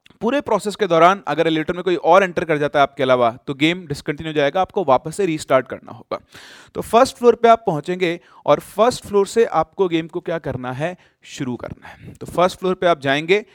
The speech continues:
सबसे पहले आपको फर्स्ट फ्लोर से स्टार्ट करना होगा और फर्स्ट फ्लोर से स्टार्ट करके आप पहुंचेंगे फोर्थ फ्लोर पे। कहाँ पहुंचेंगे? फोर्थ फ्लोर पे। तो आप फोर्थ फ्लोर पे पहुंचे। फोर्थ फ्लोर पे पहुंचने के बाद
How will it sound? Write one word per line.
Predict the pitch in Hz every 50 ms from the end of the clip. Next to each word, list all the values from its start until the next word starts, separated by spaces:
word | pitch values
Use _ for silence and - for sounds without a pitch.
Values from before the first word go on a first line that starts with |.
| _ _
सबसे | - - - - - 262
पहले | 254 262 254 254
आपको | 247 - 185 180 175 _ - 214 214
फर्स्ट | 208 - - 214 233 240 - -
फ्लोर | 196 190 185
से | - 196 185
स्टार्ट | - - - 143 151 170 - _
करना | - 151 143 143 139 139
होगा | 135 139 139 151 160 147 156 156 - - - - -
और | - 131 135
फर्स्ट | - - - 214 233 226 - -
फ्लोर | 196 196 185
से | - 196 185
स्टार्ट | - - 165 151 160 - _
करके | - - 160 - 185 180 - _ -
आप | 147 180 202 _ -
पहुंचेंगे | 160 143 135 - - 139 143 156 180
फोर्थ | - - - - 127 123 - - - -
फ्लोर | - - - - _ _
पे। | _ - - _ _ _ _ _ _ _ _ _ _ _ _ _ _ _ _ _ _ _ -
कहाँ | - 127 151 156
पहुंचेंगे? | - 156 139 139 - 170 190 220 262
फोर्थ | - - 185 160 135 - -
फ्लोर | - - - - _
पे। | - -
तो | - _ - 107
आप | 113 -
फोर्थ | - 147 143 -
फ्लोर | 160 160 160
पे | 180
पहुंचे। | 170 170 156 151 - 196 208 208 - _ - - - - _ _
फोर्थ | _ - 208 240 240 - -
फ्लोर | - 226 233 233
पे | - - 226
पहुंचने | - 220 196 190 185 208 214 214
के | 185 202 196
बाद | 180 180 196 220 202